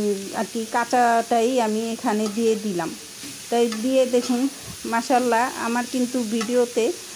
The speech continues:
কালারটা কিন্তু অনেক সুন্দর লাগছে, জানি না আপনাদের কাছে কীরকম লাগে। তাই এখানে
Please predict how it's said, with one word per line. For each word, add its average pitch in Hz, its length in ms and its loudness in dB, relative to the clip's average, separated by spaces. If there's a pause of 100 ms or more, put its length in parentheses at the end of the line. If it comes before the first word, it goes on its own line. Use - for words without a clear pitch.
(220)
কালারটা 233 480 0
কিন্তু 247 260 2 (100)
অনেক 262 160 -2 (100)
সুন্দর 247 280 2 (100)
লাগছে, 226 260 -2 (100)
জানি 233 260 0
না 240 60 2 (100)
আপনাদের 233 460 -2
কাছে 233 200 0 (100)
কীরকম 226 440 0 (120)
লাগে। 214 260 0 (560)
তাই 247 160 4
এখানে 247 240 2